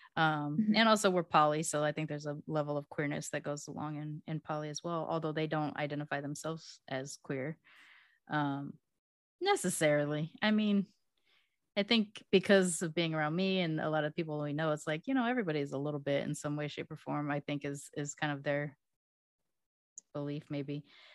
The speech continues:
Speaker 1: Um, but that's a whole nother element too of, like, sometimes not feeling queer enough if I'm identified entirely feminine or entirely as
Speaker 2: Mm-hmm.
Speaker 1: female. When I stand next to him,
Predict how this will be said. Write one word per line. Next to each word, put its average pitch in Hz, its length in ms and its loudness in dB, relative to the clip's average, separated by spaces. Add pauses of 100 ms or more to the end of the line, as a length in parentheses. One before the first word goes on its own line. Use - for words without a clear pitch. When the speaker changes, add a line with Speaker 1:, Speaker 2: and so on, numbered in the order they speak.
(200)
Speaker 1:
Um, 147 540 -2 (720)
but 175 100 6
that's 190 200 6
a 170 80 8
whole 165 160 6
nother 160 320 6
element 147 460 2
too 160 260 2
of, 139 260 0
like, 139 280 -2 (160)
sometimes 143 560 -2
not 143 240 0
feeling 143 380 0
queer 147 300 0
enough 143 300 -2 (100)
if 160 180 2
I'm 147 200 2
identified 139 1160 -4 (1080)
entirely 143 720 2
feminine - 640 -4 (1000)
or 139 100 -6
entirely 135 600 -2
as 208 140 -4
Speaker 2:
Mm-hmm. - 0 -
Speaker 1:
female. - 460 -6 (140)
When 160 200 0
I 131 60 0
stand 143 340 -2
next 131 220 -4
to 139 100 -4
him, 143 380 0